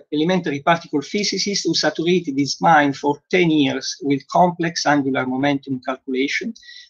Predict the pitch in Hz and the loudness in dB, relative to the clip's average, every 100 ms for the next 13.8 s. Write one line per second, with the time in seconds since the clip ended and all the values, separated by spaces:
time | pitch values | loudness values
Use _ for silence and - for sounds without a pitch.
0 | - 143 147 147 147 160 151 - - 131 | 2 6 8 8 8 6 4 -4 -4 -4
1 | - 143 143 123 131 - 127 131 135 139 | 0 0 0 -4 -4 -2 -6 -2 0 0
2 | - 135 131 127 147 - - 143 139 165 | -2 -2 -2 -4 -8 -8 -4 2 4 6
3 | 175 180 185 - 135 131 127 - _ _ | 6 4 2 4 4 4 0 -4 _ _
4 | - 147 143 123 - - - - - - | -4 2 2 0 -10 -14 -14 -16 -16 -18
5 | - _ - 160 208 175 208 214 175 151 | -20 _ 0 4 6 8 6 6 4 4
6 | 151 143 143 - 190 160 175 185 151 143 | 0 -2 -6 -2 -2 2 2 2 4 0
7 | 143 - 185 127 - - - 147 170 170 | 0 -2 -2 -2 -4 -6 -6 0 2 2
8 | 143 131 131 - _ _ 139 - 135 - | 0 -6 -6 -8 _ _ -8 -6 -4 2
9 | 160 131 - 147 143 143 - 156 147 - | 2 2 2 4 4 2 2 4 4 2
10 | 147 - _ - - 170 190 156 156 151 | -4 -6 _ -20 -2 4 4 4 0 2
11 | 151 143 175 170 - 147 143 165 135 135 | 0 0 -2 -2 -4 -6 -6 -4 -4 -4
12 | 156 - 127 - - 131 127 - 131 127 | -6 -4 -4 -4 -8 -6 -6 -4 -4 -4
13 | - 131 135 - - - - | -4 -2 -2 -4 -8 -8 -8